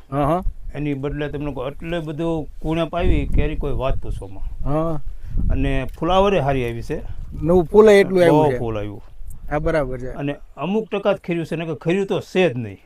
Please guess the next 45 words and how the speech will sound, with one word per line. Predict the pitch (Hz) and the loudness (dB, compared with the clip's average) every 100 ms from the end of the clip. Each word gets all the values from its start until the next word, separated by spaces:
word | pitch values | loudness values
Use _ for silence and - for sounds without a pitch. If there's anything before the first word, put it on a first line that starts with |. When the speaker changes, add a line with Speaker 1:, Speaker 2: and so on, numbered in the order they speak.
| - | 2
Speaker 1:
ખીર્યું | 180 214 | 6 6
તો | 190 | 4
નથી | 196 190 170 | 2 2 0
જ. | 131 | -2
Speaker 2:
નથી | 127 123 | -6 -8
ખીર્યું, | 113 120 | -8 -4
બધું | 165 156 165 | -4 0 0
મગવણી | 147 120 120 113 104 | -2 -6 -8 -10 -12
ગયું | 110 | -12
છે, | 127 | -10
એટલે | 135 156 | -6 -4
આપણે | 175 196 | -4 -4
દેખાય | 175 214 214 | 0 2 2
તો | 208 202 | 0 -2
નહીં. | 214 220 _ 151 | -4 -6 _ 4
Speaker 1:
હા, | 170 | 4
બરોબર | 190 202 160 139 | 6 4 2 0
છે. | 120 120 110 | -4 -10 -10
Speaker 2:
કેમ | 127 139 | -8 -6
કે | 139 | -8
તમે | - 156 143 | -8 -8 -4
પાણી | 147 165 170 | -2 -2 -2
પાણી | 170 170 | -4 -4
જુઓ | 156 175 170 | -2 0 0
તો | 190 185 | 0 0
જ | |
ખબર | - 147 135 | -2 -6 -4
પડે. | 143 107 104 - - | -4 -4 -10 -18 -2
Speaker 1:
હા, | 151 | 0
બરાબર | 160 165 131 117 | 2 2 0 -4
છે. | 113 110 - _ _ _ _ _ _ _ - | -12 -16 -20 _ _ _ _ _ _ _ -12
Speaker 2:
એવું | 117 107 | -10 -10
છે | 139 | -10
ને. | 127 143 | -6 -4
અને | 147 | -4
પછી | 147 151 147 - | -6 -8 -8 -2
આ | 151 | 0
જે | 170 202 202 | 2 4 2
છે, | - 214 - - - - - - - - | 2 -2 -2 -12 -4 -4 -4 -16 -16 -6
Speaker 1:
હા, | 143 156 123 - - - - - - _ _ _ _ _ _ - - | 2 2 2 -10 -20 -20 -20 -20 -20 _ _ _ _ _ _ -10 -8
Speaker 2:
આ | |
જી | 131 147 | -4 -4
માસ્ટર | 151 151 165 | -2 -2 -4
Speaker 1:
હા. | 151 - - - | -8 -12 -12 4
Speaker 2:
પાવડર, | 160 147 175 | 4 6 2